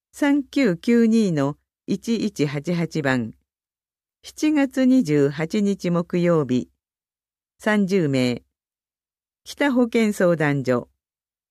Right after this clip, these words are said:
電話三九三一の一三四七番。二十七日水曜日、十八名。光が丘保健相談所、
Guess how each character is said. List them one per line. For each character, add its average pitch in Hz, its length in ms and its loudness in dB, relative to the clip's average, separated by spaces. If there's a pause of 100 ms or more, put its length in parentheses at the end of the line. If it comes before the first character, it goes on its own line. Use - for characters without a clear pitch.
電 196 200 2
話 175 200 -2 (400)
三 294 280 0
九 262 280 0
三 220 340 0
一 220 260 -2
の 131 240 -2 (240)
一 - 180 -8
三 208 340 -2
四 180 280 0
七 170 240 0
番。 123 280 -2 (1040)
二 302 140 2
十 233 300 2
七 208 280 0
日 220 240 -2
水 208 320 -2
曜 190 220 2
日、 127 240 -4 (720)
十 208 220 2
八 180 280 -4
名。 131 320 0 (920)
光 302 360 0
が 277 200 2
丘 170 180 -2
保 165 140 -2
健 190 240 -2
相 165 240 0
談 143 240 0
所、 123 260 -2